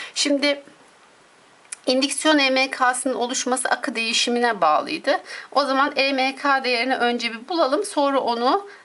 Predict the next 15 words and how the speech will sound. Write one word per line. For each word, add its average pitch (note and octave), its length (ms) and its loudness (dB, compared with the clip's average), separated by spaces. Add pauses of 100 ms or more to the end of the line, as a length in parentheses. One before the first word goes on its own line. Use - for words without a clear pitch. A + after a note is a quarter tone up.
(120)
e, G#3+ 300 2
akımla B3 640 2 (300)
ilişkisini A#3+ 680 -2
direnç A#3 360 0
yardımıyla F#3 480 0
kuralım. C#4 420 0
Neydi? A3+ 280 -2
Eksi B3+ 640 -2 (320)
delta A#3+ 520 0
fi C4 560 -4 (100)
bölü G3+ 400 -2
delta A3+ 440 2
t'dir F#3 460 -4
diye D#3+ 200 -6
söylüyorduk. - 460 -4